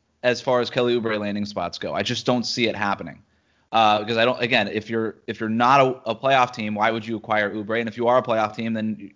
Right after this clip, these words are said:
you're not, the Warriors aren't gonna trade you to him. So then you're looking at the Eastern Conference. I don't know what teams make that much sense for Kelly Oubre. Brooklyn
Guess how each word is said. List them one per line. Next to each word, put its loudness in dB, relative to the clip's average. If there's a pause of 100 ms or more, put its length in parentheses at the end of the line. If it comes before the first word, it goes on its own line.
you're -6
not, -2
the -2
Warriors 0
aren't -2
gonna -2
trade 0
you -4
to -8
him. -16 (680)
So 2
then 6
you're 6
looking 2
at 2
the -4
Eastern -4
Conference. -10
I 6
don't 0
know 4
what 2
teams -4
make -2
that 0
much -4
sense -2
for -2
Kelly 0
Oubre. 0 (220)
Brooklyn 2